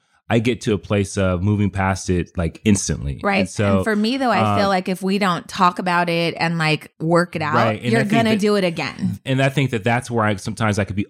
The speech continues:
Speaker 1: overly optimistic
Speaker 2: Right.
Speaker 1: 'cause I'm like, "Okay, that happened. Let's move on." Where sometimes you need to kind of look at it,
Speaker 2: Mm-hmm.
Speaker 1: analyze it, and say, "Okay, what is the learning?" Which is a very optimistic thing to do.
Speaker 2: Right.
Speaker 1: But I don't like to necessarily sit in things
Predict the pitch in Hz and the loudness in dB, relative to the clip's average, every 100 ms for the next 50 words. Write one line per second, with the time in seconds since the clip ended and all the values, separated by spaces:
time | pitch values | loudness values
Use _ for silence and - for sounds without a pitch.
0 | - 135 127 117 104 95 - - 175 160 | 2 2 2 0 2 0 -2 0 2 2
1 | 107 104 101 101 101 98 113 107 98 110 | 0 0 0 2 2 0 -2 0 2 0
2 | 110 110 101 101 - 104 95 98 110 139 | 0 -2 -2 -6 -2 0 2 2 0 -2
3 | - _ _ _ 101 101 127 113 117 107 | -6 _ _ _ -4 -4 -4 -2 0 0
4 | 104 107 98 95 104 98 92 85 - 85 | 2 0 0 -4 0 2 0 -2 -8 -8
5 | 95 117 113 104 101 98 107 95 98 95 | -2 -2 0 0 0 0 0 2 2 2
6 | 92 98 92 - 98 90 95 95 101 98 | 0 0 -2 -2 -2 0 0 0 0 0
7 | 90 101 104 101 98 92 107 104 107 104 | 0 0 0 -2 -2 0 0 0 -2 0
8 | 101 87 113 120 117 - 107 117 110 104 | -2 0 0 0 -2 -4 -2 0 0 0
9 | 101 104 92 95 85 87 85 151 107 92 | 0 -2 0 0 0 -2 -2 0 2 -2
10 | 95 175 147 - - - _ 104 117 110 | -4 -4 -4 -6 -16 -20 _ -2 0 2
11 | 110 117 110 113 104 107 104 104 98 104 | 0 0 0 -2 0 0 0 -2 -2 0
12 | 101 95 92 - - - 123 - 101 90 | 2 0 -2 -4 -2 2 2 0 -2 0
13 | 95 87 85 80 | 2 2 0 -4